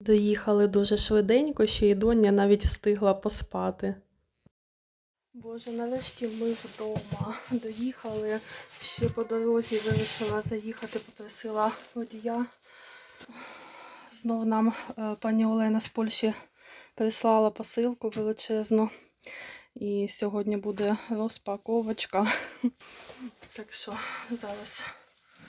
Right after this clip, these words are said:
скупаємось, щось, е, с-, будемо соображати поїсти. Подивимось, що у нас там є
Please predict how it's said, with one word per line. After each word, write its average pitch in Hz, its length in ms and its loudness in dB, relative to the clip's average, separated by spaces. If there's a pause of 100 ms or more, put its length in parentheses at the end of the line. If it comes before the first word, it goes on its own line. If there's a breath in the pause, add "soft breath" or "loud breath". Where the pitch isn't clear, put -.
(220 loud breath)
скупаємось, 214 1160 -6 (240 loud breath)
щось, - 580 -12 (180 loud breath)
е, 233 40 -18 (520)
с-, - 180 -14 (640 loud breath)
будемо 208 360 -8 (140)
соображати 208 600 -6
поїсти. 214 600 -6 (760 loud breath)
Подивимось, 214 520 -4
що - 160 -4
у 214 40 -6
нас 208 180 -10
там 214 160 -6
є 208 180 -2